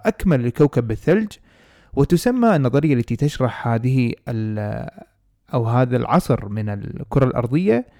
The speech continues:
بنظرية كرة الثلج، Snowball إيرث. وتلا ذلك عصور جليدية أخرى.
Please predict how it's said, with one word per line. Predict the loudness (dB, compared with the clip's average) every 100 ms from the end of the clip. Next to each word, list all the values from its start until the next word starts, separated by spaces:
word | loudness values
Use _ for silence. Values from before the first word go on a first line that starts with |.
| _ -20 _ 2
بنظرية | 6 6 4 0 4 4 6 4 2
كرة | 4 4 4
الثلج، | 0 0 -4 -6 -12 _
Snowball | 0 4 8 6 6 6 4 2
إيرث. | -6 -8 -14 _ _ _ _ _ _ _ _ _
وتلا | 0 4 4 4 0 -6 _ _
ذلك | 4 6 4 0
عصور | -6 2 2
جليدية | 4 -2 -2 -4 -2 0 -2
أخرى. | -8 -16